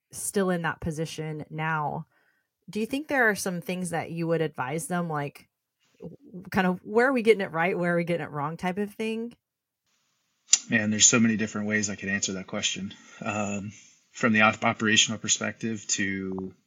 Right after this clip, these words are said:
Speaker 2: you know, the personal development side to, um, knowing when enough's enough.
Speaker 1: Yeah.
Speaker 2: Because we put our body through so much, you know, so much physical demand throughout their careers that I, I think a lot of guys, uh,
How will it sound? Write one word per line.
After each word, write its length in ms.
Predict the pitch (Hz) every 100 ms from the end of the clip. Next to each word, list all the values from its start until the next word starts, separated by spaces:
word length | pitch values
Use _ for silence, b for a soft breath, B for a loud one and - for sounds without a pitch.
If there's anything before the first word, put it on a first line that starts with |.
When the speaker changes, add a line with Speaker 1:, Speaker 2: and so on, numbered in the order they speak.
| 117
Speaker 2:
you 100 | 104
know, 120 | 95
the 80 | 92
personal 320 | 113 - 104
development 460 | 90 95 101 101 -
side 400 | 98 98 95 92 -
to, 540 | 104 92 92 90 92 - _
um, 460 | 98 92 92 90 87 _ _ _
knowing 300 | 101 101 101
when 140 | 95 92
enough's 300 | 90 92 -
enough. 440 | 82 90 87 - _ _ B B
Speaker 1:
Yeah. 400 | 202 170 156 156 165
Speaker 2:
Because 240 | - - -
we 80 |
put 180 | - 110
our 120 | 95
body 300 | 87 87 95
through 180 | 90 95
so 200 | - 107
much, 460 | 98 90 - - _ _ _ _ _ _ _ _ _ _
you 120 | 117
know, 140 | 95 85
so 180 | - 123
much 200 | 98 -
physical 720 | - 110 107 101 98 95 95 _ _ _ 110
demand 640 | 104 92 98 117 92 92
throughout 360 | - 98 95 98
their 120 | 95
careers 720 | - 92 98 117 101 87 -
that 400 | 92 98 87 90
I, 120 | 101 87
I 40 |
think 220 | 107 113 104
a 40 |
lot 220 | 95 98
of 60 | 101
guys, 640 | 95 95 92 90 - - - _ _ _ _ _ _ _ -
uh, 480 | 98 95 90 87